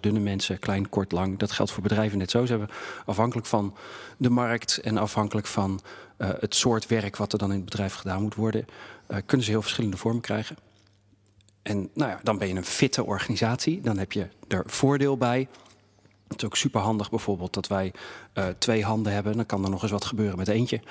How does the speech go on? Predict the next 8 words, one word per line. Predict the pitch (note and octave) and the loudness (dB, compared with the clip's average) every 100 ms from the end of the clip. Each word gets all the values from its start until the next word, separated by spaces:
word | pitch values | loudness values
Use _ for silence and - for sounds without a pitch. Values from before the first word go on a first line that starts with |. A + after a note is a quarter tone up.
| - - - - | -12 -12 -12 -4
eh, | A2 | 0
om | G2+ | 2
maar | G2+ | 2
even | G#2 - | 0 0
wat | G#2+ - | 0 2
te | |
noemen. | A2 G#2+ A2+ - - - - - | 2 2 -2 -6 -16 -16 -10 -2
Ehm, | G#2 G2+ G2+ | 0 2 0